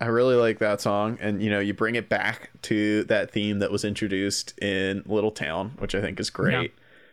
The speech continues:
Speaker 1: Uh, melodically, you know, the exact same line, and then
Speaker 2: Yeah.
Speaker 1: also we get our only Robbie Benson, uh, vocals.
Speaker 2: Okay. Yes.
Speaker 1: Which, I mean,
Speaker 2: I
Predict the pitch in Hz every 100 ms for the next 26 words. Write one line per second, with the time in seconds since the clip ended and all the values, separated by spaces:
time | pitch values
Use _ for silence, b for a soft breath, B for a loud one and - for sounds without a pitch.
0 | b 98 90 98 98 95 95 90 98 92
1 | 92 98 98 92 82 98 95 85 - -
2 | 95 95 95 - 104 95 92 104 - 104
3 | 131 113 120 131 107 101 101 107 107 104
4 | 113 120 160 135 101 98 101 95 113 139
5 | - 92 98 107 b b b b _ _
6 | 107 101 98 95 85 - 98 95 131 127
7 | 131 135 127 113 - - _ _ _ _
8 | - - 113 110 - 120 151 170 226